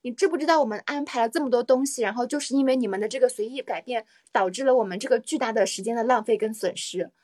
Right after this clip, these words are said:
然后我们就，我已，我已经跟我朋友已经想好了，就说我，我们下了飞机就要去柜台去吵架，就是已经想好了所有的对应的措施跟，跟措辞了，就说我们一定要严肃，我们要板着脸。<laughs> 然后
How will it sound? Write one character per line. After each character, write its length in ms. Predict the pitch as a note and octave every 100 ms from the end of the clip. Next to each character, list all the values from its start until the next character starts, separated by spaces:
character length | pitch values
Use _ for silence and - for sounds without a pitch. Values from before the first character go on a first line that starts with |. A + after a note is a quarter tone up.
| _ _ -
然 140 | B3
后 220 | C#4 E4 C#4
我 80 |
们 180 | G#3+ G3+
就， 180 | C#4+ C#4 G#3+
我 100 | G#3+
已， 240 | B3 -
我 120 | G#3+ B3+
已 60 |
经 160 | A#3 A#3
跟 140 | B3+
我 80 | A3+
朋 200 | - G#3
友 120 | G3
已 20 |
经 140 | F#3+ G#3+
想 180 | F3 G3
好 140 | E3
了， 100 | D#3+
就 80 | E3+
说 160 | F3+
我， 300 | F#3 F3 D#3 -
我 300 | B3 A3+ F#3+
们 180 | F3
下 300 | - - E4+
了 80 | G3+
飞 180 | - C#4+
机 180 | C4 C#4+
就 260 | - D4+ C4+
要 160 | F3
去 180 | - A3+
柜 220 | A3 G#3
台 180 | - F3
去 100 | F#3+
吵 200 | F3+ -
架， 180 | G3+ - _ _ _
就 140 | C#4+ D#4
是 100 | D#4
已 140 | G3
经 260 | G3+ C#4 - _ _
想 320 | - G3+ B3
好 140 | C#4 G#3
了 100 | G3
所 160 | A3+
有 80 | A3+
的 120 | G3
对 260 | G3 D#4+ B3+
应 80 | G3+
的 100 | F#3+
措 280 | - A3
施 180 | G#3 A3
跟， 320 | G#3+ G#3 G#3+
跟 180 | A3 A3+
措 300 | A3+ - G#3+
辞 220 | E3+ -
了， 100 | E3+
就 100 | F3
说 140 | G3 A3
我 60 |
们 100 | F#3
一 40 | G#3
定 80 | E4
要 80 | B3+
严 200 | F#3+ G#3+
肃， 120 | A3+
我 60 | F3
们 80 | G#3
要 80 |
板 220 | - A#3 B3
着 100 | D#4+
脸。 180 | A#3+ -
<laughs> 60 | _ _ -
然 140 | -
后 240 | - -